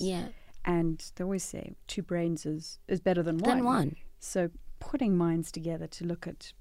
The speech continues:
Speaker 2: overcoming them.
Speaker 1: Yeah.
Speaker 2: Moving away from music as a, as an industry, as a, as an environment, and thinking a bit more broader, in your opinion, what areas do you think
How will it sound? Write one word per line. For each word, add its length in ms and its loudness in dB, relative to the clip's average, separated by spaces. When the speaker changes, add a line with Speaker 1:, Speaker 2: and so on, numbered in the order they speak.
Speaker 2:
overcoming 560 -6
them. 240 -10
Speaker 1:
Yeah. 340 0
Speaker 2:
Moving 460 6
away 400 4
from 600 0
music 640 4
as 260 -2
a, 300 -2
as 120 2
an 100 0
industry, 720 -2
as 180 -6
a, 180 -4
as 140 0
an 80 4
environment, 800 2
and 140 4
thinking 320 4
a 40 4
bit 180 0
more 140 4
broader, 600 4
in 160 8
your 200 8
opinion, 520 2
what 300 2
areas 460 4
do 100 -8
you 60 -2
think 380 -6